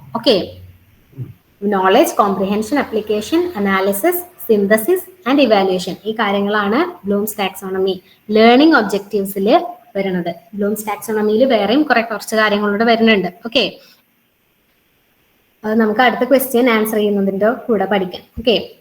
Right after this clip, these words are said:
ഇനി നെക്സ്റ്റ് ക്വസ്റ്റ്യൻ, which of the following best describes the affective domain of educational objectives?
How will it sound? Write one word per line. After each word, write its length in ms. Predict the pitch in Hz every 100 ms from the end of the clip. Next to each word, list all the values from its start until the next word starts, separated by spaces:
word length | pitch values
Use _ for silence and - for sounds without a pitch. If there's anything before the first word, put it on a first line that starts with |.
| _ - - - - -
ഇനി 120 | 233 220
നെക്സ്റ്റ് 260 | 233 - -
ക്വസ്റ്റ്യൻ, 380 | 269 - 226 277 349 - _ _ _ _ -
which 120 | 349
of 80 | 392
the 80 | 392 -
following 420 | 269 240 240 285 370 - 202 196 -
best 320 | 233 330 359 - 220
describes 440 | 240 240 247 247 247
the 40 | 240 226
affective 500 | - 233 - - 320 262
domain 320 | 226 214 220 220
of 60 | 233 208
educational 640 | 196 202 202 196 208 233 349 - 202
objectives? 560 | 180 180 - 185 165